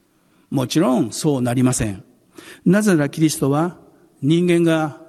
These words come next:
何者であり、何を考え、えー、何をするかということを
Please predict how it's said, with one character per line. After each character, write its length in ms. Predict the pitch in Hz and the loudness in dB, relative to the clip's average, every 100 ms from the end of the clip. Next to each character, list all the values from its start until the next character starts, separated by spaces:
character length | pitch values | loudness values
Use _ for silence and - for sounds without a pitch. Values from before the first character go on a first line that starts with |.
| - | -8
何 280 | 127 156 185 | -2 0 0
者 240 | 208 208 | 0 -2
で 100 | 214 | 0
あ 60 | 208 | 0
り、 200 | 101 - - _ _ _ 135 | -2 -8 -20 _ _ _ -2
何 320 | 170 285 254 | 0 2 2
を 100 | 180 | 0
考 200 | 147 147 139 | 0 0 0
え、 340 | 117 98 92 _ _ _ - _ - | -2 -8 -14 _ _ _ -20 _ -4
え 100 | 113 | 2
ー、 40 | |
何 320 | 151 240 240 | 4 4 4
を 100 | 139 | 2
す 180 | - 175 | 0 0
る 80 | 202 | 0
か 140 | 170 | 0
と 100 | - | -2
い 40 | 120 | -4
う 40 | |
こ 120 | 117 | -4
と 180 | 165 | -2
を 100 | 139 | -2